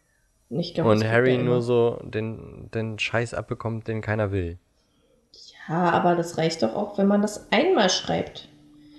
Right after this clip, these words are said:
Speaker 1: Und vielleicht kann man sich danach auch irgendwie was Besseres einfallen lassen als zweimal Eis. Okay, gut, ja, das ist Meckern auf hohem Niveau, aber, äh,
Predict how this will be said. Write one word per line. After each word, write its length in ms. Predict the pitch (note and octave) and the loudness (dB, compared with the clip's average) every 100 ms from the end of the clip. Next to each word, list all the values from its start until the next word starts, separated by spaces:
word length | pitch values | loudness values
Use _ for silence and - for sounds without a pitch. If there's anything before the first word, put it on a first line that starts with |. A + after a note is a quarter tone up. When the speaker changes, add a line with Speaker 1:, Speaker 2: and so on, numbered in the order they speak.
| - - - | -20 -20 -6
Speaker 1:
Und 140 | - G3 | -2 2
vielleicht 280 | G3+ G3+ - | 4 2 2
kann 140 | G3+ | 2
man 160 | G3 G#3 | 4 4
sich 160 | G#3+ | 2
danach 300 | - G3+ G3+ A3 | 4 2 2 2
auch 80 | |
irgendwie 300 | G3 G#3 G#3 | 2 4 4
was 180 | G3 F#3 | 2 2
Besseres 400 | F3+ F3 G#3+ A3+ | 2 4 2 0
einfallen 460 | - G#3+ A3+ B3 A#3 | 2 2 2 2 2
lassen 260 | A3 - | 2 0
als 280 | A#3+ G#3+ - | 0 0 -2
zweimal 500 | - - E3 F3 F3+ - | -2 2 4 4 2 2
Eis. 460 | B3+ D#4 - - - _ _ _ _ _ _ _ _ _ _ _ _ _ _ _ _ | 2 2 0 -14 -20 _ _ _ _ _ _ _ _ _ _ _ _ _ _ _ _
Okay, 260 | - - G3 | -10 -6 -4
gut, 240 | - F#3 | -2 0
ja, 160 | F#3 F#3+ | 2 4
das 140 | G3 F#3 | 2 0
ist 100 | - | -2
Meckern 260 | F#3 F#3+ F3 | 0 2 2
auf 160 | F3 | 2
hohem 180 | F#3+ F#3+ | 2 4
Niveau, 500 | F#3 E3+ E3 A3 - | 4 2 2 4 4
aber, 600 | F3+ F3+ F3+ F3 E3+ - | 4 4 4 4 2 2
äh, 420 | F3 E3+ E3 D#3+ | 2 2 2 0